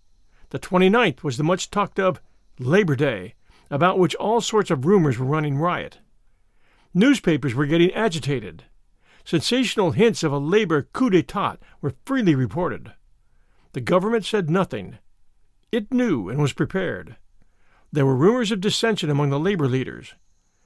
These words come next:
They were not of one mind. The more far-seeing among them realized that what they proposed might well be a death blow to the England that at heart they loved. They shrank from the starvation and misery a general strike would entail,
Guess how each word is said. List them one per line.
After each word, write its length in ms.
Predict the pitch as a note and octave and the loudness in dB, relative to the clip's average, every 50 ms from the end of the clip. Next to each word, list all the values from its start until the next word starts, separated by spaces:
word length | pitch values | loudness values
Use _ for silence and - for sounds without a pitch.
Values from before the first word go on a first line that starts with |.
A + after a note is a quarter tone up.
| _ _ | _ _
They 80 | B2 | -6
were 120 | A#2+ B2 B2+ | -4 -2 -2
not 220 | C#3+ F#3+ A#3 A3+ | 0 0 0 0
of 100 | F#3 B2 | 0 0
one 160 | D3 D#3+ D3+ | 0 0 2
mind. 500 | C#3+ E3+ F#3+ E3 B2+ G2 E2 D2+ D#2 A2 - - _ _ _ _ _ _ _ _ _ _ - - | 2 0 0 -2 -4 -6 -8 -12 -14 -18 -20 -20 _ _ _ _ _ _ _ _ _ _ -10 -4
The 80 | - D#3 | 0 2
more 180 | F3+ G#3+ G#3 | 4 4 2
far-seeing 640 | - - - G#3 A3+ A3+ - - - G#3+ G#3 G3+ F3+ | 2 0 0 0 2 2 0 0 0 0 2 2 4
among 300 | D#3+ E3 E3+ D#3 B2+ A2 | 4 4 2 2 0 0
them 360 | D#3+ G#3+ G3+ C#3 B2 C3+ C3+ - - - - _ | 0 0 0 -2 -4 -4 -8 -10 -14 -20 -12 _
realized 540 | - E3+ G#3+ G#3+ G3+ F#3+ F#3+ F#3+ F#3 F3+ - - | 2 4 4 4 4 4 4 4 4 2 -2 -4
that 160 | - D3 C3+ C#3+ | -4 -4 -2 0
what 220 | E3 G#3+ A3 - | 0 0 2 0
they 100 | A#3+ A#3 | -2 -2
proposed 560 | F3+ G#3 F3+ - - G3 E3 D#3+ D#3+ C3 A2 | -2 -4 -4 -2 0 0 2 2 2 0 0
might 200 | D3+ D#3+ D#3+ C3+ | 0 0 0 0
well 180 | - F3 G3+ G#3+ | 0 -2 -2 -2
be 160 | G3 G#3+ F3+ | 0 0 0
a 60 | C#3 A#2 | 0 0
death 280 | A#2 A#2+ G3 G#3+ - - | 0 0 0 0 0 -2
blow 240 | - C3+ C3 B2 C#3 | -4 -4 -2 -2 -2
to 120 | C3+ - D3 | -2 -4 -6
the 140 | C3+ - - | -6 -4 -2
England 380 | G#3+ A3 G3+ D3 D3 D3+ D3+ C#3+ | 0 0 2 2 0 0 -2 -2
that 100 | D3+ C#3+ | -2 -4
at 80 | C3+ | -6
heart 300 | - - - A#3+ G3 A#2+ | -6 -6 -4 -4 -4 -4
they 120 | G#2+ C#3 C3+ | -4 -4 -2
loved. 440 | D#3 F3+ G3 C#3+ G2 D#2+ - C3 - - _ _ _ _ _ _ _ _ _ _ - - - - - | -2 -2 -2 -4 -6 -8 -12 -16 -20 -20 _ _ _ _ _ _ _ _ _ _ -20 -20 -20 -8 0
They 160 | - G3+ A3 | 4 4 4
shrank 400 | - - - E3+ A3 C4+ B3 D#3 | 4 2 0 2 4 4 4 2
from 160 | - D#3 D#3+ | 0 0 0
the 100 | D3+ C3+ | 0 0
starvation 560 | - - - D#3 D3 C#3+ F#3+ A3 A#3+ F3+ G3+ F#3+ | 0 0 0 0 2 4 4 4 4 2 0 0
and 180 | D3+ C#3 D3 | 2 2 4
misery 360 | F#3+ A#3+ A3 D#3 D3+ D3+ D3 | 4 2 2 2 2 2 0
a 40 | D3 | 0
general 360 | A#2+ A2+ E3+ F3+ E3 C#3+ C#3 | 2 2 2 2 2 2 -2
strike 360 | B2+ - - - A#3+ A#3 E3+ B2+ | -4 -4 -2 0 0 0 0 0
would 120 | D3 B2 | -2 -2
entail, 640 | A#2 G#2 - - G3 G#3 F3 B2 E2 D#2+ E2 B2+ - | -2 -4 -4 -4 -2 -2 -2 -2 -4 -6 -10 -14 -18